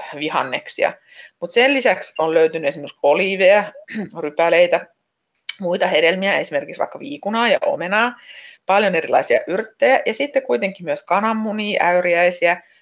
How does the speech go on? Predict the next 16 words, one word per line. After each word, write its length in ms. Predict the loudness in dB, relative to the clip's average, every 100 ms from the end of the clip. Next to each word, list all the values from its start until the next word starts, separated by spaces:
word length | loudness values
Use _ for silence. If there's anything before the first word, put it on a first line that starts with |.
| _ -2
jopa 200 | 0 0
merisiilien 960 | 2 2 0 -4 -12 -10 -6 -4 -2
jäänteitä. 720 | -2 -2 -4 -4 -4 -2 -2 -4 -12 _ _ _ _ _ _ -10
Ja 100 | -2
tää 280 | 0 2
nyt 160 | -2 -6
sitten 320 | -8 -8 -14 _ _ -12
pitää 280 | -2 0 2
kai 180 | 2
aika 160 | 2 0
hyvin 200 | -8 -8
myös 180 | -8 -8
Pompeenkin 540 | -8 -4 -4 -4 -6
kanssa 300 | -4 -4 -6 -4
paikkaansa, 580 | -4 -4 -6 -4 -4 -4
että 240 | -4